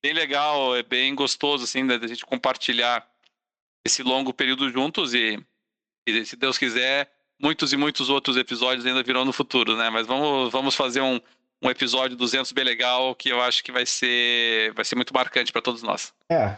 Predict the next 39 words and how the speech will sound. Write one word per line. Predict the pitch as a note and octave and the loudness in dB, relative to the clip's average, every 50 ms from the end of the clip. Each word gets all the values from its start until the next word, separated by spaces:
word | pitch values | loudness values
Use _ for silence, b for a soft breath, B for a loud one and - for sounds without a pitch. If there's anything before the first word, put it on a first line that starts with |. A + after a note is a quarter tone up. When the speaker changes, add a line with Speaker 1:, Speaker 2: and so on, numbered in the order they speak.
| - | -2
Speaker 2:
já | - C3+ C#3 - | 0 0 2 2
foi | - D#3+ F3+ E3+ | 2 2 2 2
falado, | - F3 C#3+ C#3 E3 G3 | 2 2 2 4 2 2
eu | G#3 | 2
repito, | G#3 C4 C4 - D3+ C3 B2 - - - - | 2 2 2 2 2 2 2 0 -4 -4 -2
eu | - C3+ C#3+ | 0 0 0
tenho | C#3 - D#3 E3+ G#3+ A3+ G#3+ | 2 2 2 2 4 4 4
medo | F3 D3+ C#3+ D3 D#3+ G3 G#3+ G3+ G#3 | 4 4 4 4 4 4 4 2 2
do | F#3 G3+ | 2 2
tamanho | G#3 - G3 F3 E3 F3 F3+ G3 F3+ | 2 0 2 4 4 4 4 4 2
que | F#3+ | 2
esse | F3+ - - | 0 0 -2
programa | - F3+ F3+ E3 F3+ F3+ F3+ F3+ | -2 0 2 4 4 4 4 4
vai | D#3+ F#3 F3 - | 4 2 2 2
ter, | - D#3 C#3 B2 A#2+ - | 2 2 2 2 2 0
porque | B2 A2+ - C#3+ C3 | -4 -4 -2 0 2
dependendo | A2+ D3 C#3+ D#3 - D#3+ D3 C#3 C#3 D3 E3+ F#3 | 2 2 2 2 2 2 4 4 4 4 4 4
da | F3+ D#3+ | 2 2
quantidade | - E3 D#3+ - C#3+ C3+ C#3+ D3 E3 C#3+ D3 | 2 0 0 0 2 2 2 2 2 2 2
de | D3+ D#3+ | 2 2
participantes, | D#3+ - F#3 - - - - - F#3+ - - D3+ C3 B2 A2+ - - - - - B B - | 2 0 0 0 -4 -2 0 0 2 4 4 4 4 4 2 0 -4 -10 -18 -18 B B 0
é, | B2 A2 | 0 2
da | G2+ B2 C3 C#3 C#3 | 4 4 4 4 4
equipe | C#3 - - - C3+ C#3+ E3 D#3 B2+ A#2 | 2 2 2 2 2 2 4 2 0 2
que | - - B2+ A2+ | 2 4 4 4
já | F#2+ E2 B2 B2 B2+ | 4 4 4 4 2
estiveram | B2 - - A2+ A2+ A#2 A#2 A#2 | 2 0 2 2 4 4 2 2
conosco | - A2+ A2 A2+ B2 A#2+ A#2+ - | 2 2 4 4 4 4 4 2
em | C3+ | 2
algum | A#2+ A2+ B2+ | 4 4 4
momento, | C#3 D3 C3+ B2 A#2+ A#2 A#2+ - | 4 4 4 4 4 2 2 0
puderem | - C3 G#2 G2+ C3 C3 C#3+ C#3+ C#3 C3 A#2 A#2 B B B B B B | 0 2 2 4 4 4 4 4 2 2 0 -2 B B B B B B
contribuir | - C#3+ C3+ B2+ C3 C#3+ C3 A#2+ B2+ A#2+ A#2+ C#3 C#3 | 0 0 2 2 2 4 4 4 4 4 4 2 2
com | - C#3 | 2 2
a | A#2+ G#2+ | 2 4
gente | G#2+ B2+ C3+ - - | 4 2 2 2 0
aqui, | A#2+ - - C#3 D#3 | -2 0 0 0 2
conversando, | D3+ - C#3+ B2 C3 A2+ - - - A#2+ B2+ C#3+ C#3 B2+ B2 | 2 2 4 4 4 2 2 0 2 4 4 4 4 4 4
trazendo | - B2+ A#2+ G#2+ G2 A#2 B2 B2 B2+ B2+ A#2+ A2 B | 4 4 4 4 4 4 4 4 4 4 2 2 B